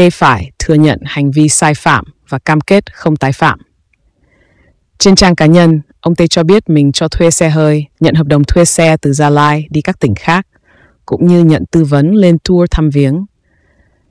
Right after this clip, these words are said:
Trước vụ này, công an các tỉnh, thành ở Việt Nam được toàn quyền phạt vạ bất kỳ Facebooker, TikToker nào mà họ cho rằng đưa thông tin tiêu cực hoặc làm xấu hình ảnh công an viên hoặc giới chức công an.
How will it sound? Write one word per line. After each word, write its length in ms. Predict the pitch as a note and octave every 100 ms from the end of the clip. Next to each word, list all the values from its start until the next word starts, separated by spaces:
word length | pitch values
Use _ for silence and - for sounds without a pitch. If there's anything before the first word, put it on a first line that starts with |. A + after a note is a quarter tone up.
| _ -
Trước 220 | A#3+ -
vụ 120 | -
này, 400 | D3+ C#3 B2+ B2+ _ -
công 160 | F3
an 180 | D#3+ E3
các 200 | F#3+ G#3
tỉnh, 260 | E3+ C3 G2+ C#3+ _ _
thành 240 | - D3+ C#3+
ở 100 | C#3
Việt 180 | C#3+ D3
Nam 380 | D#3 D#3 D#3 D3+ _
được 180 | D3+ -
toàn 180 | D3+ C#3+
quyền 200 | D#3 C#3+
phạt 200 | - C3+
vạ 220 | C#3+ C3+ - -
bất 220 | G3+ -
kỳ 180 | F3 C#3+
Facebooker, 840 | - - F#3+ - F#3 - D#3 D3+ -
TikToker 500 | A3+ - G#3 - F#3+
nào 360 | D#3 C3 B2 -
mà 120 | C#3+
họ 180 | C3+ C3+
cho 180 | - E3
rằng 320 | D#3 D3 C#3
đưa 140 | E3 F3+
thông 220 | F3+ E3+
tin 240 | F3 D#3+
tiêu 200 | - F3+
cực 240 | - D#3 - - _ - _ _
hoặc 260 | D#3+ -
làm 220 | D#3 D3
xấu 280 | C#3 - D#3+
hình 160 | G#3 E3+
ảnh 220 | B2+ A2+
công 180 | - D3+
an 220 | D3+ D3+
viên 400 | C#3+ D3+ D3 D3 -
hoặc 260 | - -
giới 220 | C#3 C#3
chức 220 | C#3+ G#3+ -
công 160 | D#3+
an. 220 | C3+ C3+